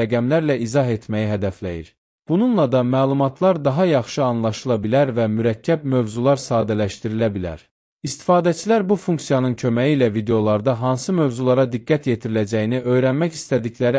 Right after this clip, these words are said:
əsas məqamları və təqdimatın kimlər üçün hazırlandığını göstərə bilərlər. Məsələn, istifadəçilər belə suallar verə bilərlər. "Bu mövzunu heç bilmirəm, diaqramları mənə izah et", yaxud "Mən X sahəsində təcrübəliyəm,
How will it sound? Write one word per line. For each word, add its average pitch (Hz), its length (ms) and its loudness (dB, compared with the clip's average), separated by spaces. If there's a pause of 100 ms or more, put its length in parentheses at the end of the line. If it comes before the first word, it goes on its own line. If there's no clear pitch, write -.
(120)
əsas 156 280 -4
məqamları 117 600 0
və 117 160 0
təqdimatın 120 580 -2
kimlər 139 380 0
üçün 135 180 -6
hazırlandığını 117 880 0
göstərə 120 400 0
bilərlər. 92 480 -4 (480)
Məsələn, 170 480 2
istifadəçilər 139 800 0
belə 135 160 2
suallar 123 480 0
verə 107 240 0
bilərlər. 101 400 -2 (360)
"Bu 220 80 2
mövzunu 151 460 2
heç 151 280 0
bilmirəm, 101 420 -2 (140)
diaqramları 127 760 2
mənə 139 200 0
izah 131 300 0
et", 104 320 -4
yaxud 143 420 0
"Mən 151 280 -2
X - 240 -6
sahəsində 120 560 -2
təcrübəliyəm, 113 720 -2